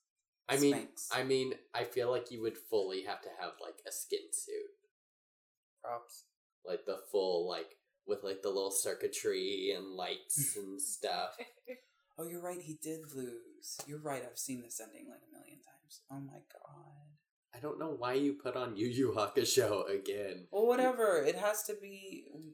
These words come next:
Speaker 2: We can't listen to it.
Speaker 1: <laughs>
Speaker 2: We've all seen it, right?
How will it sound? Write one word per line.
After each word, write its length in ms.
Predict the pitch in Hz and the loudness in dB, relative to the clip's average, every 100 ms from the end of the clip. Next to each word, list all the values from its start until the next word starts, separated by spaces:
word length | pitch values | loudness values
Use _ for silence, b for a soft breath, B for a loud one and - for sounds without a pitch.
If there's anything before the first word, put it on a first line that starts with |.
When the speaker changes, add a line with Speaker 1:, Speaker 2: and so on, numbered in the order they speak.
| - | -10
Speaker 2:
We 100 | 160 | -10
can't 360 | - 196 185 - - | -6 -6 -6 -8 -8
listen 360 | 151 170 180 165 - | -2 -2 -2 -4 -4
to 140 | 127 | -2
it. 260 | 127 147 - - b b _ _ _ | -2 -2 -6 -14 b b _ _ _
Speaker 1:
<laughs> 500 | _ _ _ - 135 | _ _ _ 0 4
Speaker 2:
We've 220 | 143 147 | 6 6
all 160 | 165 | 2
seen 360 | 151 - 160 165 | 2 -2 -4 -4
it, 200 | 147 160 - | -6 -6 -6
right? 280 | 147 165 | -6 -6